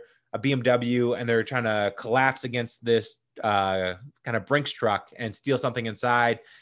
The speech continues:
And there's cars driving backwards as fast and as maneuverable as they would be forward.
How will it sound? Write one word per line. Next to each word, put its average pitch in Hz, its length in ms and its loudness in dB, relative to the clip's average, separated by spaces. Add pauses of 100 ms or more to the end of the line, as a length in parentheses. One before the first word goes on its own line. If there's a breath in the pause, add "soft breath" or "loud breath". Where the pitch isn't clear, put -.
(160 soft breath)
And 139 100 -2
there's 139 120 2
cars 175 260 4
driving 147 400 4
backwards 160 680 2 (100)
as 127 260 4
fast 147 460 2
and 135 100 -2
as 117 160 2
maneuverable 135 640 4
as 117 80 4
they 113 100 4
would 120 260 2 (120)
be 123 160 0
forward. 151 560 2